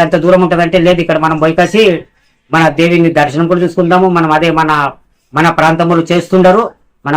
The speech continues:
ప్రాంతంలో కూడా మనము సహయోగం చేస్తామని వాళ్ళు కూడా ఇప్పుడు పాల్గొంటారు. ఇక్కడ మనము అన్నదానం చేసేటప్పుడు కానీ ఇక ఇతర ఏ కార్యక్రమం కూడా మనకు వద్దను కూడా ఏం సేవ, మాకేం సేవ చెప్తారంటే ఆ సేవ మనం చెప్తే కూడా వాళ్ళు చేస్తారు.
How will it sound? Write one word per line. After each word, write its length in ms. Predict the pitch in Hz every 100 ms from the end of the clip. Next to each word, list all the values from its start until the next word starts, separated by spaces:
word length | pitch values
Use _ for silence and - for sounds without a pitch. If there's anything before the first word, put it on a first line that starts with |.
| 151
ప్రాంతంలో 540 | 151 160 160 160 165 160
కూడా 120 | 180 175
మనము 200 | 160 160 151
సహయోగం 300 | 156 160 170 160
చేస్తామని 320 | 156 170 175 151
వాళ్ళు 140 | 156 165
కూడా 100 | 196 180
ఇప్పుడు 180 | 180 - - _ _ _ -
పాల్గొంటారు. 440 | 190 196 190 185
ఇక్కడ 140 | 170 170 165
మనము 200 | 165 165 160 160 - -
అన్నదానం 360 | 156 170 170 170 165
చేసేటప్పుడు 480 | 160 165 151 160 151
కానీ 200 | 151 151 151 - _ _ _
ఇక 60 | 156 185
ఇతర 160 | 175 196 190
ఏ 20 | 185 180
కార్యక్రమం 460 | 175 175 175 180 170
కూడా 120 | 196 196
మనకు 240 | 175 165 170 170 147 - - 151
వద్దను 260 | 160 180 170
కూడా 120 | 170 170
ఏం 60 | 170
సేవ, 140 | 170 170 160 - - _ _ 147
మాకేం 280 | 160 175 165 170
సేవ 100 | 170
చెప్తారంటే 400 | 170 170 156 151 190
ఆ 40 | -
సేవ 100 | 165 165 156 151
మనం 100 | 160 165
చెప్తే 160 | 165 156
కూడా 100 | 190
వాళ్ళు 140 | 170 170
చేస్తారు. 320 | 165 123